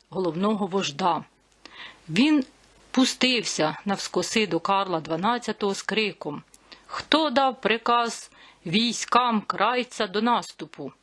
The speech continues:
Я тут проводжу операціями!» І почав дуже гостро докоряти Піперові. Король піддався свому чванливому маршалові і стримав відділ Крайца. Ця помилка спасла москалів,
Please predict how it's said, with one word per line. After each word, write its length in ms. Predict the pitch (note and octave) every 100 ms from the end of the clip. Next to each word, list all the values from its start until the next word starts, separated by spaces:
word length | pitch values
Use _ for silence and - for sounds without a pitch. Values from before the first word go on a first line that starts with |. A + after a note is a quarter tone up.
| _ _ _
Я 340 | D#3 G3+ C4+
тут 200 | B3 G3+ -
проводжу 600 | F3+ G3+ G#3 F#3 - F3
операціями!» 920 | F3 G3 G#3 F#3 - - - C#3+ D3+ - _ _ _ _ -
І 80 | A3+
почав 600 | G#3+ F3 - B3 C4 A#3
дуже 320 | D#3+ A3 G#3
гостро 540 | E3 D3+ B3+ - - A3
докоряти 640 | E3+ E3 D#3+ G3 G3 F3
Піперові. 640 | - F3+ - D#3 D#3 D3 - _ - _ -
Король 380 | B3+ C#4 D#4 C#4+
піддався 800 | - B3 F3+ C4 C#4 - F#3 E3+ - _
свому 440 | - G3 B3 A#3+
чванливому 800 | - - G3+ G3 A#3 A3+ G3 F#3
маршалові 800 | E3 G3+ A#3 - A3+ A3 G3+ G#3 - _
і 100 | -
стримав 540 | A3 - A3+ B3+ A#3+ A3 D3+
відділ 380 | G3 G3 E3 F#3+
Крайца. 580 | - F3 E3 E3+ - G3+ F#3+ _ _ - - -
Ця 160 | -
помилка 540 | - C#4 B3+ C#4 C4 B3
спасла 440 | - F#3+ - G#3+
москалів, 580 | G#3 G3+ - F3+ F3 D#3+